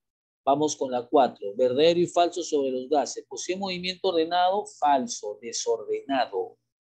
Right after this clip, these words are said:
¿Posee mayor densidad que los líquidos? Totalmente falso. ¿Se acuerdan? No pusimos densidad, ¿ah?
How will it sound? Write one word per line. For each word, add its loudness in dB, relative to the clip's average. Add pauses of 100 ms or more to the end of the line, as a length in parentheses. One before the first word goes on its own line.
(1120)
¿Posee 4
mayor 6
densidad 4
que 0
los 4
líquidos? 0
Totalmente -8
falso. -6
¿Se -2
acuerdan? 4
No -4
pusimos 0
densidad, 2
¿ah? -14